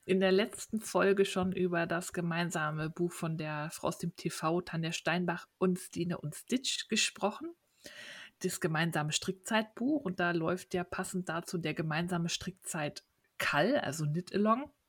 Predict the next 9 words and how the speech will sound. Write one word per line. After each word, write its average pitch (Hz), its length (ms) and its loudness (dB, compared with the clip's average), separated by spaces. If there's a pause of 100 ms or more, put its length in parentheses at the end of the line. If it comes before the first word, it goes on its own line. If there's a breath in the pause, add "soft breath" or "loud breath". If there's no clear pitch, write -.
(100)
wo 170 100 -4
man 170 200 0
Sachen 156 260 2
aus - 160 -4
dem 147 160 -4
Buch - 220 -8
strickt. - 500 -2 (800)
Und 185 160 -2
ich - 340 -2